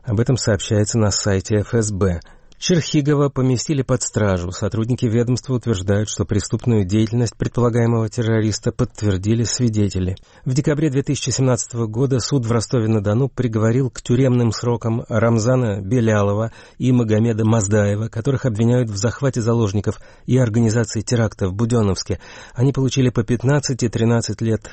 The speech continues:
колонии, соответственно. Четырнадцатого июня тысяча девятьсот девяносто пятого года около двухсот боевиков во главе с Шамилем Басаевым захватили в Буденновске полторы тысячи заложников и потребовали от российских властей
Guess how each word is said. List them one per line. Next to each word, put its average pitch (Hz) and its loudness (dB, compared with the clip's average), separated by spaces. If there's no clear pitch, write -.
колонии, 107 2
соответственно. 101 -2
Четырнадцатого 160 0
июня 131 4
тысяча 135 -2
девятьсот 127 0
девяносто 120 0
пятого 113 0
года 110 2
около 110 2
двухсот 113 0
боевиков 110 -2
во 107 -2
главе 113 2
с - -4
Шамилем 113 0
Басаевым 98 0
захватили 117 2
в 110 2
Буденновске 117 0
полторы 127 0
тысячи 117 -4
заложников 110 0
и 110 0
потребовали 107 0
от 98 -2
российских 101 -2
властей 98 0